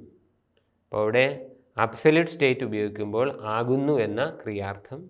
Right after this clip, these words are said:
ലഭിക്കുന്നു. The king is good. ഇങ്ങനെയും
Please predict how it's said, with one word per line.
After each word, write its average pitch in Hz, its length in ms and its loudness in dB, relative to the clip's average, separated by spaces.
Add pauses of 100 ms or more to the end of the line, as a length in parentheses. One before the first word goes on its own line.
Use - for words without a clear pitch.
(140)
ലഭിക്കുന്നു. 98 520 -10 (460)
The - 160 -16
king 104 160 -4 (140)
is 135 100 -6 (160)
good. 101 180 -6 (880)
ഇങ്ങനെയും 143 440 6